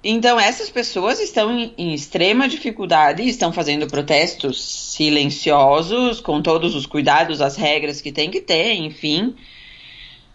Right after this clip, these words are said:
Mas é uma situação muito complicada.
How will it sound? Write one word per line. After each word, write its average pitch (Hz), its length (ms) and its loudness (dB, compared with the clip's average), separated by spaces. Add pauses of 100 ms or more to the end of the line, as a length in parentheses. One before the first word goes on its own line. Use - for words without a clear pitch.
(720)
Mas 185 280 2
é 196 80 6
uma 262 140 2
situação 220 540 0
muito 214 360 2
complicada. 403 800 0